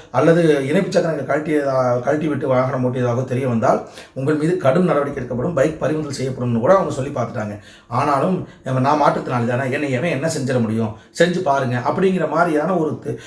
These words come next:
ஒரு எண்ணத்துல இருக்காங்களா அப்படிங்கிறது எனக்கு தெரியல. ஆனா இது வந்து உண்மையிலேயே வந்து, உ-, அதாவது உங்களால ஓட்ட முடியல, உங்களால எதுவும் பண்ண முடியல அப்படின்னா நீங்க எதுக்கு அந்த பைக்கை வாங்கணும்? எதுக்காக வாங்கணும்?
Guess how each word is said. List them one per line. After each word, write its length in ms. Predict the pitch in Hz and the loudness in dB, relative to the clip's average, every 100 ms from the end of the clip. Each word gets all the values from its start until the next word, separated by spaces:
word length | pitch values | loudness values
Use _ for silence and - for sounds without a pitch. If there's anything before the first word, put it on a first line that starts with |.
| - | -16
ஒரு 160 | - 139 131 127 120 117 113 117 | -8 -2 0 0 0 0 0 2
எண்ணத்துல 340 | 156 240 233 | 4 6 4
இருக்காங்களா 540 | 185 151 165 147 147 127 | 0 0 0 0 -2 -2
அப்படிங்கிறது 340 | 127 123 143 | -2 -4 -2
எனக்கு 340 | 127 113 113 | -2 -4 -4
தெரியல. 220 | 117 123 - - - | -4 -4 -8 -16 -14
ஆனா 160 | - 147 123 | -6 -4 -2
இது 160 | 170 233 | 2 4
வந்து 260 | 208 190 | 4 2
உண்மையிலேயே 500 | 180 160 165 147 147 | -2 -2 -2 0 0
வந்து, 420 | 156 123 131 185 - - - | 0 0 0 -2 -4 -14 -10
உ-, 340 | 131 127 226 | -6 -4 2
அதாவது 320 | 151 180 202 180 | 4 6 4 2
உங்களால 460 | 165 175 165 196 | 0 0 2 2
ஓட்ட 240 | 151 165 151 | 4 2 2
முடியல, 440 | 117 117 123 123 - | -2 -2 -2 -2 -2
உங்களால 280 | 165 165 156 185 165 139 131 | -2 0 2 2 2 0 -2
எதுவும் 200 | - 185 | 2 4
பண்ண 200 | 190 170 | 4 2
முடியல 220 | 175 160 123 | 2 0 0
அப்படின்னா 180 | 165 | 2
நீங்க 220 | 214 208 185 | 2 4 2
எதுக்கு 220 | 220 226 | 2 2
அந்த 140 | 175 | 2
பைக்கை 180 | 170 170 139 | 0 0 0
வாங்கணும்? 360 | 139 131 - - - | 0 -4 -8 -18 -4
எதுக்காக 420 | 170 240 233 185 | 2 4 4 4
வாங்கணும்? 200 | 147 139 | 0 -4